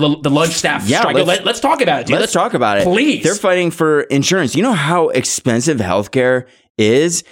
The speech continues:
Speaker 2: And if you have to do
Speaker 1: I
Speaker 2: that
Speaker 1: never
Speaker 2: without
Speaker 1: s-,
Speaker 2: insurance.
Speaker 1: they never said healthcare. They said insur-, it could be car insurance.
Speaker 2: There's no way it's car insurance.
Speaker 1: It
Speaker 2: That
Speaker 1: could be car insurance. Do
Speaker 2: Does
Speaker 1: we
Speaker 2: that
Speaker 1: know?
Speaker 2: I'm,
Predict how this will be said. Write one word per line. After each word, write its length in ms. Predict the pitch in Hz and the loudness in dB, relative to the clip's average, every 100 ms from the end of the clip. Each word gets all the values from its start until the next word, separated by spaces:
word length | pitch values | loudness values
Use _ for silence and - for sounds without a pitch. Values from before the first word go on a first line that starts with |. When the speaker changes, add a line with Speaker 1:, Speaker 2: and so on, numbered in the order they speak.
| - | -6
Speaker 2:
And 160 | 135 147 | 0 0
if 200 | 151 143 | 0 0
you 120 | 165 | 0
have 160 | 143 - | 0 0
to 80 | |
do 100 | 147 | 0
Speaker 1:
I 20 | 165 | 2
Speaker 2:
that 60 | |
Speaker 1:
never 80 | 170 170 | 2 0
Speaker 2:
without 140 | 139 | 0
Speaker 1:
s-, 60 | 143 | 0
Speaker 2:
insurance. 200 | 185 - | 0 0
Speaker 1:
they 60 | 180 | 0
never 100 | 185 | 0
said 160 | 190 196 | -2 -2
healthcare. 300 | 185 196 180 | -2 0 0
They 80 | 147 | 0
said 220 | 151 156 | 0 -2
insur-, 200 | 156 220 | -2 -4
it 80 | 156 | -2
could 120 | 170 | -2
be 100 | 156 | -2
car 260 | 170 180 202 | 0 0 0
insurance. 460 | 180 - 131 104 - | -2 -2 -4 -4 -2
Speaker 2:
There's 220 | 151 135 | 0 2
no 240 | 151 131 | 2 2
way 180 | 113 101 | 2 2
it's 140 | 85 - | 0 -2
car 220 | 92 82 | -2 -2
insurance. 440 | 80 82 78 80 | -2 -2 -2 -2
Speaker 1:
It 40 | 127 | 0
Speaker 2:
That 120 | 113 | 0
Speaker 1:
could 140 | 101 | 0
be 80 | 180 | -2
car 220 | 170 170 | -2 -2
insurance. 440 | 233 165 160 185 - | 0 0 0 0 0
Do 100 | 175 | 2
Speaker 2:
Does 80 | 175 | 2
Speaker 1:
we 20 | |
Speaker 2:
that 40 | 165 | 2
Speaker 1:
know? 440 | 147 175 277 - _ _ _ _ _ - | 0 0 -2 -6 _ _ _ _ _ -4
Speaker 2:
I'm, 260 | 143 147 | 0 0